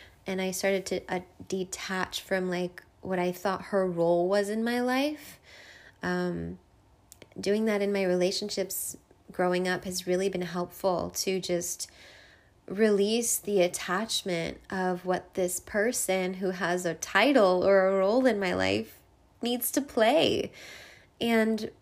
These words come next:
that's a, that, you know, that takes practice, and it's definitely not an overnight process. And the romantic ones are so challenging. I mean,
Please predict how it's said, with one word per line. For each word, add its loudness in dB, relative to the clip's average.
that's 2
a, 4
that, 2
you 0
know, 4
that 2
takes -2
practice, 0
and 0
it's -2
definitely -2
not 0
an -2
overnight 2
process. 2
And -2
the 2
romantic 2
ones -2
are -4
so 4
challenging. 2
I 2
mean, 2